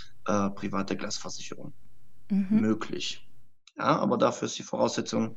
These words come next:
Speaker 1: ich brauche eine Glasversicherung. <laughs>
Speaker 2: Mhm. Okay. Und du hast erwähnt, mit eigenem Hausstand. Das heißt also, wenn, sag ich mal, Clarks Frau, ähm, den Baum reingeholt hätte und die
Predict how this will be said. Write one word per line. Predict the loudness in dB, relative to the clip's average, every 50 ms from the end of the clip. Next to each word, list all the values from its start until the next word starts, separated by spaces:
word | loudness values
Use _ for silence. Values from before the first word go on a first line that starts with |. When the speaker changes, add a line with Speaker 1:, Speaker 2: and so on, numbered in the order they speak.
| -6 -4
Speaker 1:
ich | -4 -4 -2 0
brauche | 0 0 0 2
eine | 0 0 0 -2 -6 -8 -8 -8 -8 -8 -8 -8 -6 0
Glasversicherung. | 4 4 4 4 2 -2 -2 -4 -4 -4 -6 -6 -2 2 4
<laughs> | 4 4 2 -2 -8 -8 -8 -6 0 4
Speaker 2:
Mhm. | 4 6 8 8 6 6 4 -4 -8 -8 -8 -6 -6
Okay. | -6 -6 -4 -2 -2 -2 -2 -2 -6 -8 -10 -10 -10 -4 0
Und | 2 4 6
du | 6 8
hast | 6 6 6 4
erwähnt, | 4 8 8 10 10 12 12 10 8 8 4 2
mit | 4 4 4 2 2
eigenem | 2 4 6 8 8 8 6 6
Hausstand. | 6 6 4 4 2 4 4 6 4 4
Das | 4 6 6
heißt | 6 6 6 6
also, | 4 4 4 4 6
wenn, | 6 6 6 6 6
sag | 6 4 4
ich | 2 2 2
mal, | 2 2 2 0
Clarks | 0 0 2 4 4 4 4 2 2 2 2 2 2 -2 -4 -10 -10 -8 -8 -8 -10 -10 -10 -10
Frau, | -10 -10 -6 2 6 8 10 10 10 10 8 6 6 6
ähm, | 6 6 8 8 8 8 10 10
den | 10 10 12
Baum | 12 12 12 12 12 12 10
reingeholt | 10 8 8 8 8 8 8 6 6 4 4 2
hätte | -2 0 2 4 4 4 4 4
und | 6 6 6 6 6
die | 4 2 2